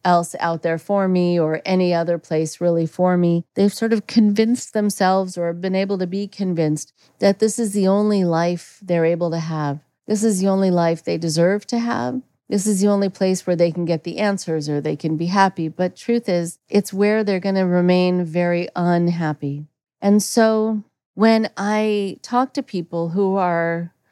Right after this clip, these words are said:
thinking about leaving but just don't leave, I'll sometimes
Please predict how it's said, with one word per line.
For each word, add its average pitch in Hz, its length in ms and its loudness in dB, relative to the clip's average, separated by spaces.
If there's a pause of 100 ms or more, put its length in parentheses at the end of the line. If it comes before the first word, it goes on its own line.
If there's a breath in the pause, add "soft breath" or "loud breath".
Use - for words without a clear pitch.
(200)
thinking 247 380 2
about 180 320 0
leaving 170 400 0
but 170 140 2
just 202 320 -2
don't 170 320 0
leave, 165 400 0 (180)
I'll 214 140 2
sometimes 294 880 0